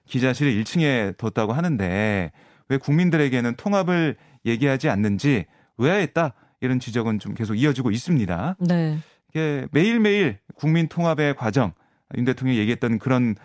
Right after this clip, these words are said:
Speaker 1: 모습들이 구체적으로 어떻게 나타날지 좀 지켜봐야겠습니다.
Speaker 2: 대통령 취임식에 참석한 외빈들이 있죠.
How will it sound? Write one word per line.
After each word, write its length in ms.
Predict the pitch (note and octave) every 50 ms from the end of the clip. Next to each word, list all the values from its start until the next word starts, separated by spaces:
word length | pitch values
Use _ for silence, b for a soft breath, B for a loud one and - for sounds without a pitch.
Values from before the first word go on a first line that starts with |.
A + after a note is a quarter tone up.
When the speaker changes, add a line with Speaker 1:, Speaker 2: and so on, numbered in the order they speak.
| b b
Speaker 1:
모습들이 640 | - B2 C3 C3 F#3+ D#3+ - C3 A#2+ D#3 G3+ F#3 - _ _ _
구체적으로 480 | - C3 B2 - D3+ C3+ C3 C3 C3+ G#2+
어떻게 240 | G2 - - E3 C#3
나타날지 680 | A2 G#2 - - - F#3 C#3 G2+ - - - A#2 F#2+ - _ _
좀 120 | - G#2+ G2+
지켜봐야겠습니다. 840 | - - - D3+ A#2+ A2+ F#2+ F2 F#2 E2 - - F#2+ F2+ F2 - - b b b b b b b b b
Speaker 2:
대통령 420 | - A3 - - D#4 D#4+ E4+ E4+ D#4+
취임식에 460 | - - F4 F4+ F4 - D#4+ D#4 D#4
참석한 480 | - D#4+ D#4 - D4+ C#4+ - D#4 B3+ F#3
외빈들이 460 | G#3 A3 A#3+ C4 B3+ A#3+ B3 A#3+ G#3
있죠. 560 | F#3 - - E3+ E3+ E3 D#3+ F3+ A#3 D#4+ F4+